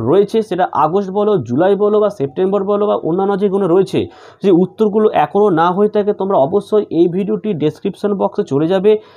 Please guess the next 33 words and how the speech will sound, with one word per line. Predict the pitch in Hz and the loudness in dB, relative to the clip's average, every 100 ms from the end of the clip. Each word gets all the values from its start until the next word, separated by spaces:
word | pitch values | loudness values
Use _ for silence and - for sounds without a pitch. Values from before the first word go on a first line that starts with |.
| _ 170 | _ 0
একটি | 175 - 226 214 | 0 -2 -4 -2
মাত্র | 208 208 202 | -2 -2 -4
আমি | 202 156 117 | 0 0 0
লিঙ্ক | 175 202 185 | 0 -2 -2
দিয়ে | 202 | 0
রাখবো, | 196 190 196 | 0 -2 -6
সেই | 202 151 | -4 -2
লিঙ্কে | 165 175 - - | 0 -2 -4 -6
ক্লিক | 180 175 | -8 -6
করলেই | 202 208 214 | -4 -4 -4
তোমরা | 180 170 151 | -4 -6 -6
সমস্ত | 180 214 - 170 | -6 -6 -4 -6
প্রশ্ন | 165 156 190 202 | -4 -8 -6 -6
উত্তর | - 208 - | -2 -2 -2
পর | 170 165 - | -2 -2 -2
পর | 156 135 | -4 -2
পেয়ে | 147 170 | -2 0
যাবে, | 185 214 214 - - - - | 2 2 0 -12 -20 -12 -6
অর্থাৎ | 175 220 220 - | -2 0 -2 -2
খোঁজাখুঁজি | 147 196 196 196 214 | -2 0 -2 -4 -2
করার | 208 208 - | 0 0 -2
কোনো | 190 202 135 | -4 -2 -2
দরকার | 143 156 175 | -2 0 0
নেই। | 214 226 - _ - | 0 -2 -12 _ -8
তো | 147 | -4
চলো | 185 208 220 - | 0 2 0 -2
আমরা | 165 165 165 | 0 0 0
পরের | 175 214 - 185 | -2 -2 -4 -8
উত্তরগুলো | - 196 196 185 156 | -4 -2 0 -2 -2
দেখি। | 170 202 | 0 0
দেখো, | 196 208 - | 0 -2 -2
তিনের | 156 190 196 | 0 0 2
দাগে | 214 220 | 0 0